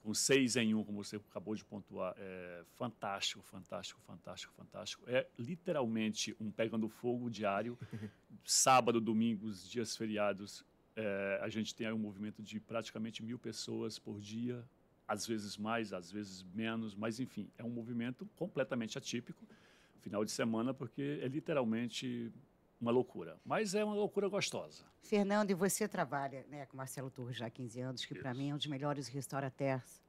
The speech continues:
Speaker 2: do país.
Speaker 1: Verdade,
Speaker 2: Ele entende de
Speaker 1: absolutamente.
Speaker 2: vinho, entende de viagem. E eu me lembro que quando eu, eu, eh, desde que eu comecei a frequentar o Giuseppe, também, há quase quinze anos atrás, eu vi o Fernando assim, porque lá você pedia, tinha uma bancada, e tem até hoje,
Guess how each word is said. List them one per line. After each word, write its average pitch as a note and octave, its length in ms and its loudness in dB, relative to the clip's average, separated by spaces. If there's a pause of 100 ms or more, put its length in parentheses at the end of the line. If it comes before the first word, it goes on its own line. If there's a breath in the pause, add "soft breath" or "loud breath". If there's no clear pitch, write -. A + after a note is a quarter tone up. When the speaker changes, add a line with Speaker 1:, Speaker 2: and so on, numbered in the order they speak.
Speaker 2:
do G3 320 6 (160)
país. A#2 540 0
Speaker 1:
Verdade, - 380 -2
Speaker 2:
Ele D#3 100 4
entende D#3+ 200 4
de D3+ 40 2
Speaker 1:
absolutamente. C#3+ 260 2
Speaker 2:
vinho, E3 300 4
entende D3 240 -2
de C3 140 -6
viagem. C#3 680 2 (400 soft breath)
E C#4 80 2
eu E4 60 8
me D4 60 10
lembro G#3 300 6
que F3+ 100 -2
quando F#3 200 4
eu, C#3+ 200 4
eu, D#3+ 420 6
eh, A2 240 -10
desde G3 340 6
que E3 40 -2
eu C#3+ 40 -8
comecei D#3+ 380 -2
a D#3 40 0
frequentar C#3+ 380 -4
o C#3 80 2
Giuseppe, C3+ 460 -4
também, C3+ 720 -2
há A#2 140 -4
quase B2+ 340 -2
quinze A#2+ 260 -10
anos A2 200 -8
atrás, A#2+ 560 -2 (320 soft breath)
eu F3+ 100 -6
vi E3+ 120 -10
o A3 60 -10
Fernando D3+ 480 -8
assim, C3+ 200 -10
porque D3 140 -8
lá D3+ 140 0
você F3+ 160 -6
pedia, D3+ 640 -6
tinha - 160 -10
uma C3+ 160 -2
bancada, C3+ 500 -4
e C3 60 -6
tem D3 240 -2
até C3+ 200 -4
hoje, C#3 360 0